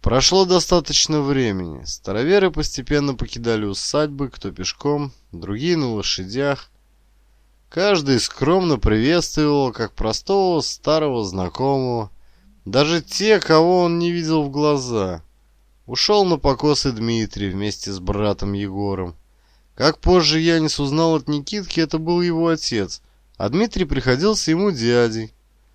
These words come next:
Вместе с ними, помахав рукой со спины лошади, уехал Никитка. Вскоре, когда всё стихло, он увидел Катю. Она вышла из ограды с корзинкой в руках, направилась к нему.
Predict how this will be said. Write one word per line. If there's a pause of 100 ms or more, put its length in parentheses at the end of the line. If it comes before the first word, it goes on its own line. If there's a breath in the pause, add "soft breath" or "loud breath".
(280)
Вместе
с
ними,
помахав
рукой
со
спины
лошади,
уехал
Никитка. (1400)
Вскоре,
когда
всё
стихло,
он
увидел
Катю. (840)
Она
вышла
из
ограды
с
корзинкой
в
руках,
направилась
к
нему.